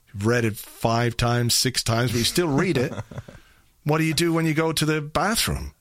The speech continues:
Speaker 1: You
Speaker 2: Great
Speaker 1: know?
Speaker 2: question.
Speaker 1: Um,
Speaker 2: Great question.
Speaker 1: so I would, I would give up drinking, but I would plant an opium field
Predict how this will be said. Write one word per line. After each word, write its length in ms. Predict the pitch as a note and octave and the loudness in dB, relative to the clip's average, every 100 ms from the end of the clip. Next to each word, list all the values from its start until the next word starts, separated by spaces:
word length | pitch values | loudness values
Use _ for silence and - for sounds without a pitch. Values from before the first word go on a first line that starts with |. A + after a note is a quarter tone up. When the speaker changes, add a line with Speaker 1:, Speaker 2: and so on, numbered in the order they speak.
| _ _ _ _ _ _ _ _ _ _ _ _ _ - | _ _ _ _ _ _ _ _ _ _ _ _ _ -8
Speaker 1:
You 80 | C#3+ | -2
Speaker 2:
Great 160 | F#2 | 0
Speaker 1:
know? 60 | F#2 | 0
Speaker 2:
question. 420 | C3+ - - D#2+ G2 _ _ _ _ _ _ _ _ - | -2 -2 -6 -8 -10 _ _ _ _ _ _ _ _ -4
Speaker 1:
Um, 80 | A#2 | 0
Speaker 2:
Great 440 | A#2+ A#2+ A#2+ B2 | 2 2 2 2
question. 300 | A2+ G2+ D#2+ A#2+ - | 0 -2 -8 -10 -6
Speaker 1:
so 160 | - D#3+ | -2 0
I 240 | D#3 F#3+ | 2 2
would, 540 | G#3 D#3+ D3 C3+ B2+ - - _ _ _ _ _ | 2 2 4 2 0 -4 -8 _ _ _ _ _
I 180 | B2 D3 | -2 0
would 380 | D#3 C#3+ C3+ A#2 | 2 2 0 0
give 180 | F3+ F#3 | -2 0
up 140 | F3+ C3+ | 0 0
drinking, 680 | C#3 B2+ B2 B2+ C3 C#3 - _ _ _ _ _ _ _ _ | 0 2 0 0 0 -2 -6 _ _ _ _ _ _ _ _
but 320 | C3+ B2+ B2 - - | 0 2 0 -4 -2
I 320 | A2+ A2+ A#2+ | 0 2 2
would 1040 | A#2+ A#2+ A#2+ A#2+ A#2 A#2+ A#2 A#2 A2+ A2 A2+ _ _ _ _ _ _ _ _ _ _ _ - | 2 2 4 4 4 4 2 2 2 0 -4 _ _ _ _ _ _ _ _ _ _ _ -4
plant 300 | D#3 D#3 C3 | 0 0 2
an 100 | C3+ | 2
opium 380 | C#3 C3 A2+ G#2+ | 2 2 0 0
field 400 | A2+ F#2 D#2+ | 0 0 -2